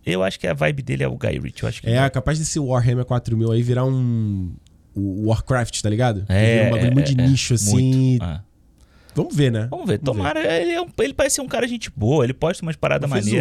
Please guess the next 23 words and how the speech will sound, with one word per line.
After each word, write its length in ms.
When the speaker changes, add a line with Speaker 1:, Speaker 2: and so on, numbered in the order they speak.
Speaker 2:
zoado, 160
Speaker 1:
aí. 60
Speaker 2:
foi 160
zoado. 340
Isso 120
que 60
Speaker 1:
Foi. 100
Speaker 2:
fizeram 260
com 80
ele 80
foi 140
muito 280
escroto. 440
Foi 80
Speaker 1:
Foi. 160
Speaker 2:
muito 160
escroto. 240
Speaker 1:
Demais. 640
Speaker 2:
Foi 100
muito 120
escroto. 240
Então, 360
Azaslav, 500